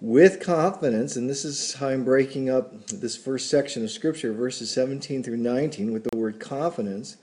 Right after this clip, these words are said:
is rooted in two things. Did you receive God's love?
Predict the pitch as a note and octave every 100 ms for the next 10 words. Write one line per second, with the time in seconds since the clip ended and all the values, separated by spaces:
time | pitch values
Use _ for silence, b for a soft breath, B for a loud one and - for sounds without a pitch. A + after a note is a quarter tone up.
0 | B B B B C3 B2+ C3 D#3 G#3 F3+
1 | D3+ C#3+ D#3 D#3 E3 E3 B2 F#2+ - B
2 | B B - A2 D3 F3+ G3 G3 G3 F3
3 | - E3+ D#3+ C3+ A#2 A2 G#2+ G#2+ G#2 G#2
4 | G#2